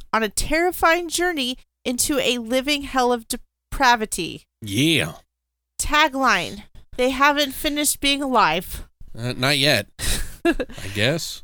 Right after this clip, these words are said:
Speaker 1: Uh, written and di-, directed by Pascal Laugier, who also did Incident in, in a Ghostland from twenty eighteen,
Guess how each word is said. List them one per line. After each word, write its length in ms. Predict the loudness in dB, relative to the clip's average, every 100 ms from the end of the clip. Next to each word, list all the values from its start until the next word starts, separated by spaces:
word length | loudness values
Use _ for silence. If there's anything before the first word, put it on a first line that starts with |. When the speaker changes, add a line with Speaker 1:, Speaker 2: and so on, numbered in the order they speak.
| 0
Speaker 1:
Uh, 260 | 4 6 4 0 -2
written 360 | 0 0 0 -2
and 180 | 0
di-, 200 | 0 -2 -2 0
directed 540 | 2 2 2 -4 0
by 140 | 0
Pascal 920 | 0 2 2 4 2 0 2 4 2 -2 -10 -10
Laugier, 840 | -2 4 6 6 2 0 0 -2 -6 _ _ 0
who 140 | 2
also 400 | 6 6 6 2
did 300 | 2 2 0 -2
Incident 500 | 0 2 2 2 0
in, 200 | -2 -8 -10 -4
in 160 | -2 -2
a 40 |
Ghostland 720 | 2 2 2 0 0 0 -2
from 220 | -6 -6
twenty 360 | -4 -2 -2 -4
eighteen, 520 | -8 -6 -4 -4 -6